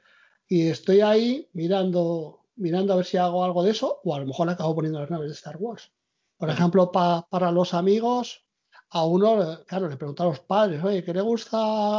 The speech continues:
Speaker 1: o algo así que le mole mucho?". "Ah, pues le mola mucho Spiderman".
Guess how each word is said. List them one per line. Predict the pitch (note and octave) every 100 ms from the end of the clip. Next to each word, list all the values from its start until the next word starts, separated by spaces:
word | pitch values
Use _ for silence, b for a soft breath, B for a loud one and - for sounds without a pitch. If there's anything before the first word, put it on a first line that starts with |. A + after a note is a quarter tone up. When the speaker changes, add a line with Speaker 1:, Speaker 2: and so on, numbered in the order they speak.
| G#3 G#3
Speaker 1:
o | G#3
algo | G#3+ A3
así | G#3 B3
que | A3+
le | G3+
mole | G#3 G3
mucho?". | G3+ G3 F3+ F3+ G3+
"Ah, | A3+
pues | F3+
le | E3
mola | F#3 A#3+
mucho | A3+ B3+ G#3+
Spiderman". | - A#3+ G#3+ C#3+ C#3